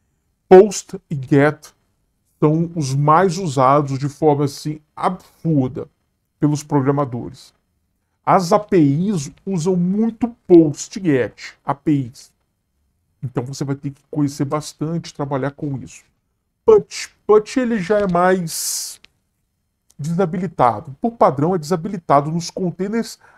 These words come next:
a menos que alguém seja idiota o suficiente ou alguém deliberadamente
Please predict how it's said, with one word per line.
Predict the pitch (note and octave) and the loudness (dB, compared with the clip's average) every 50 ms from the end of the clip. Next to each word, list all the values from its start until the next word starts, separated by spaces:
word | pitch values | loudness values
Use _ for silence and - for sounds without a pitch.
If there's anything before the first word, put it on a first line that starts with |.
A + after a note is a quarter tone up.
| _ _ _ | _ _ _
a | A3 A#3 | 2 2
menos | A#3+ G#3 F#3 F3 F3+ F#3+ F#3+ F#3+ - | 4 4 2 2 2 2 0 -4 -8
que | - - | -6 -4
alguém | G#3 F3 C#3+ D3 E3+ F3 | -4 -4 -4 -6 -6 -6
seja | E3 - - E3 D3 C3+ C#3 | -6 -6 -6 -6 -6 -6 -8
idiota | C3+ C#3+ - A3+ G3+ E3+ D#3 E3 F3+ F3 - | -10 -6 -2 0 2 2 2 2 0 -2 -6
o | C#3+ | -12
suficiente | - - - _ E3+ D#3+ - - A3 F#3+ D#3+ E3+ G#3 A#3 A#3 - - - - - _ _ _ _ _ _ _ _ _ _ _ | -14 -14 -16 _ -14 -14 -12 -8 -4 -4 -2 -2 -2 -4 -8 -10 -16 -18 -18 -20 _ _ _ _ _ _ _ _ _ _ _
ou | - A3+ A3 G3+ F#3+ F3+ F3+ F#3 F#3 G3 G#3 G#3 | 6 8 10 12 12 12 10 10 8 6 4 4
alguém | G3+ G3+ F3 D3 C#3+ D3+ D3 D3+ E3 F3+ F#3 | 4 4 2 0 2 2 2 2 2 0 -2
deliberadamente | D3+ C#3 D#3 E3 F3+ A3 A#3 A3 - A#3 G#3+ G3+ F#3+ F3+ E3+ D3 D#3+ E3 D#3+ D#3 D3 C#3+ C3+ C3 C3 C3 C3 C3 C3+ C3+ C3+ C#3 C#3+ C#3 C#3 - - - - G#3+ A3+ A#3 | 2 2 4 4 4 2 0 0 4 4 6 8 8 6 6 6 4 4 4 4 0 0 -2 -2 -2 -2 -2 -2 -2 0 0 0 -2 -2 -4 -8 -12 -8 -6 -6 -6 -6